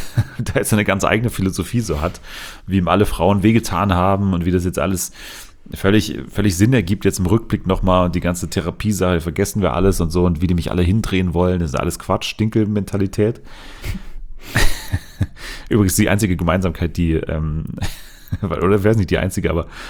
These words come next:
einer der wenigen Gemeinsamkeiten, die Mike und Markus Lanz haben, dass sie von dieser Dinkel-Mentalität so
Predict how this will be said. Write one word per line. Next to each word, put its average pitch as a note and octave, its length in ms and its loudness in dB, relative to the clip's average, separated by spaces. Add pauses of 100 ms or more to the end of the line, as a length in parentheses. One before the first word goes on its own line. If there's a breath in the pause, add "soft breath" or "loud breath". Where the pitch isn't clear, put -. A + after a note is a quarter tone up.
(120)
einer G#2+ 200 2
der F#2+ 100 4
wenigen G#2 200 2
Gemeinsamkeiten, E2+ 840 -2 (340 loud breath)
die - 80 2
Mike G2 440 2
und - 300 -4
Markus F2 320 0
Lanz F2 280 -2
haben, D#2 160 0
dass D#2+ 140 -2
sie E2 80 -2
von E2 100 -4
dieser E2 200 -2
Dinkel-Mentalität G2 840 -2
so G#3 80 -2